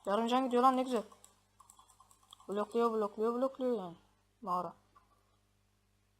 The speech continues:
Ee, bir dakika arkadaşlar, şuna ben bakayım hemen.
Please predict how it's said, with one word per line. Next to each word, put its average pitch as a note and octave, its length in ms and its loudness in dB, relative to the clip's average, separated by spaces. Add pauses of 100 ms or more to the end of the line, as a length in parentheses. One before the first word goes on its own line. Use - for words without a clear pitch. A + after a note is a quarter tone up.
(240)
Ee, E3 440 -14 (2250)
bir F3+ 60 -8
dakika F#3+ 220 0
arkadaşlar, F#3+ 400 -4
şuna G3 240 -6
ben F#3+ 200 -4
bakayım F#3+ 300 -4
hemen. F#3+ 140 -8